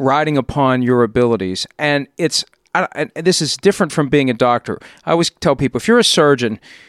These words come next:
you go in and you do the surgery and you're done. And it's very important and it's very critical during those moments that you're doing the surgery,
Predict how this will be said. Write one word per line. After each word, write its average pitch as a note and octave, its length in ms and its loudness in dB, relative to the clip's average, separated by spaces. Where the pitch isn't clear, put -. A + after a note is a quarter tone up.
you D3 80 -6
go G#3 180 4
in A3 60 2
and G#3+ 80 4
you F#3+ 40 0
do F3 140 2
the D3 80 -2
surgery C#3 540 2
and C#3 180 -6
you're B2 80 -6
done. G#2 460 -4
And F3 140 0
it's F3+ 80 -4
very B3 240 4
important F3 540 0
and E3 100 -4
it's C#3+ 120 -10
very A3 160 4
critical F#3 600 0
during E3 200 0
those D#3+ 180 2
moments F#3 300 0
that - 60 -6
you're D#3 100 -4
doing D#3 180 0
the C3 80 -2
surgery, B2+ 540 0